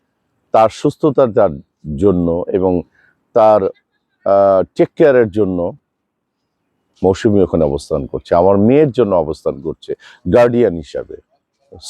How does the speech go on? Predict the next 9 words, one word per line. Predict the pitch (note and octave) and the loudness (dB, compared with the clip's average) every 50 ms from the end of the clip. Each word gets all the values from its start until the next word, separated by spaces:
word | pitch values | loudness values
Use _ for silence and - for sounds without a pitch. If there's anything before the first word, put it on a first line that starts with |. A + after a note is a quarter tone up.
| - | -2
So, | - E3+ F#3 F3 C3+ B2+ B2+ _ _ _ _ - - - - - - - _ _ _ _ _ _ _ _ _ _ _ _ _ _ _ _ - - _ _ _ _ _ _ _ _ _ _ - - | 0 2 4 4 2 0 -2 _ _ _ _ -20 -20 -20 -20 -20 -20 -20 _ _ _ _ _ _ _ _ _ _ _ _ _ _ _ _ -20 -20 _ _ _ _ _ _ _ _ _ _ -6 -2
আমি | A#2 B2 D#3 G3 | 0 2 2 2
একটু | G3+ - - G#3+ | 2 2 2 2
বলতে | E3+ E3 D3 C3+ E3 D#3+ | 2 2 2 0 0 0
চাচ্ছি, | C#3+ E3 D3 - - - - G#2+ F#2 A2 - _ _ _ _ _ _ _ _ _ _ _ _ _ _ _ - | 2 0 0 0 -2 -4 -2 -2 -2 -2 -6 _ _ _ _ _ _ _ _ _ _ _ _ _ _ _ 0
এই | C3 D#3 G3+ | 2 2 4
যে | F3 F3+ G3 D#3+ | 4 4 2 2
নোংরামি | C3 B2 B2 B2+ C3 C#3 C3 C3+ C#3 A2+ | 2 2 2 2 2 2 2 0 -2 -2
করে, | - A#2 G2 F2+ E2 D#2+ | -2 -2 0 0 -2 -4